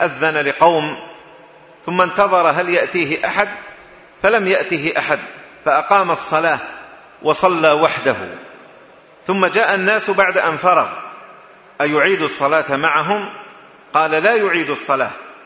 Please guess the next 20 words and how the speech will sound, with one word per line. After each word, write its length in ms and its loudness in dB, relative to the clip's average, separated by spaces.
ومن 260 -2
جاء 340 2
بعد 280 0
انصرافه 680 0
فليصلي 1000 0
لنفسه 600 -2
وحده، 680 0
فليصلي 720 0
لنفسه 640 -2
وحده". 680 -2
هذا 180 4
مؤذن 540 0
أذن 260 2
للصلاة، 560 0
انتظر 460 2
الناس 360 0
أن 180 0
يأتوه 440 2
فلم 240 2
يأتوه. 360 -4